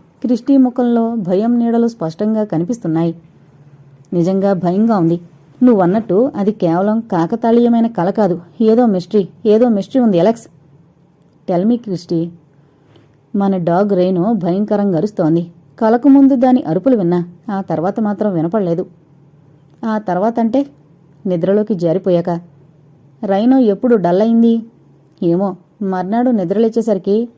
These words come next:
రైనో ఓ మూలగా డల్గా పడుకునుంది." "ఎక్కడా మూలగా అంటే?" "పైన, రూఫ్ పైన." "అక్కడికి ఎందుకెళ్ళింది?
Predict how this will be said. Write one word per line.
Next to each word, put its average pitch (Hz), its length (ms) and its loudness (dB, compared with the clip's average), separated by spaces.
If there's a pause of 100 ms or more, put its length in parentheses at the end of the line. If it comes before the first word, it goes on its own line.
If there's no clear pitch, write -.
రైనో 214 480 -2
ఓ 202 160 -2
మూలగా 208 500 -2
డల్గా 175 380 -2
పడుకునుంది." 170 560 -2 (1120)
"ఎక్కడా 214 400 0
మూలగా 208 420 0
అంటే?" 214 380 -2 (720)
"పైన, 190 280 2 (240)
రూఫ్ 262 280 0
పైన." 170 240 0 (800)
"అక్కడికి 233 340 -2
ఎందుకెళ్ళింది? 254 640 2